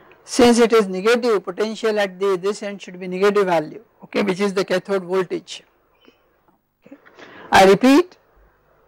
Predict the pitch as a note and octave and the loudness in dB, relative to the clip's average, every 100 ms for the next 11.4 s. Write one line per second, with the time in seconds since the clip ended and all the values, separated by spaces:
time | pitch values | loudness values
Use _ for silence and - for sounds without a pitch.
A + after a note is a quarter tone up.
0 | - G#3 A3 G#3+ A#3 B3 B3+ B3 A#3 A3 | 2 4 4 0 2 2 2 0 -2 -2
1 | G#3+ G#3+ G#3+ A#3 G#3+ G3+ G3 G#3 A#3+ F4 | 0 0 0 -4 -4 -4 0 0 0 -6
2 | _ _ _ _ _ _ _ _ - - | _ _ _ _ _ _ _ _ -8 -2
3 | F3+ F3 F3+ F#3 F3+ F3 G#3 G#3+ G#3 A3 | -2 0 0 0 -2 -4 -2 -2 -2 -4
4 | A3+ C4 _ _ G3+ G3+ G3 - - F#3 | -4 -6 _ _ -6 -4 -4 -6 -14 -8
5 | G#3+ G#3 G#3 G3 G3 G3+ G3 F3 G3 G#3 | -8 -2 0 2 0 -2 -4 -2 -2 -4
6 | G#3+ - F#3+ F#3+ G#3 F3+ F3+ F3 F#3+ A3+ | -6 -8 -14 -14 -14 -12 -4 2 2 2
7 | A#3+ _ _ _ _ _ _ _ _ - | -2 _ _ _ _ _ _ _ _ -8
8 | F#3+ G3 G3 F#3+ - B3 A#3 F3+ _ _ | 0 2 2 0 -4 0 0 0 _ _
9 | _ _ _ - G#3 G3+ G3 G3 A3 A3 | _ _ _ -8 -6 -6 -4 -2 0 -2
10 | G3+ G3+ F#3+ G3+ G3+ A3+ C4 G3 G3 F3+ | 0 -2 -2 -2 -2 -2 -4 -6 -6 -6
11 | F#3+ F#3 E3+ - | -4 -4 -4 -10